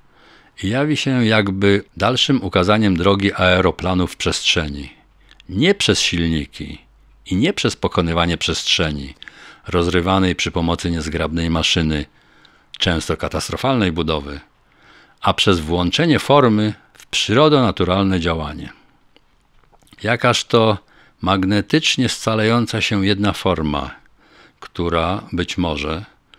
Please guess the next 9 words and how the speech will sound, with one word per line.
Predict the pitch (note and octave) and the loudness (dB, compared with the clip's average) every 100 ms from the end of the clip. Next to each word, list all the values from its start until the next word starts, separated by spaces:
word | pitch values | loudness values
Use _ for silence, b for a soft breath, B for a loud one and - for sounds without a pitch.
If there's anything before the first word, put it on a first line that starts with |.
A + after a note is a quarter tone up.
| b b b | b b b
złożona | - F2 G#2+ A2+ | -6 -2 0 0
będzie | G2 G#2 G2 F#2 | 2 2 2 2
z | E2+ | 0
wszelkich | - G2 F2+ D#2+ | -4 -6 -6 -6
elementów | F2+ E2+ E2 D#2 D#2 E2 | -4 -4 -4 -6 -6 -6
naturalnych | D2+ E2 D#2+ D#2+ D#2+ E2+ | -6 -6 -4 -4 -4 -4
sił | - F#2 E2 | -2 -2 -2
wzajemnej | E2 E2 E2+ E2 | -2 -2 0 -2
relacji | D#2+ D#2 D2+ - - D#2 | -2 -4 -6 -10 -14 -12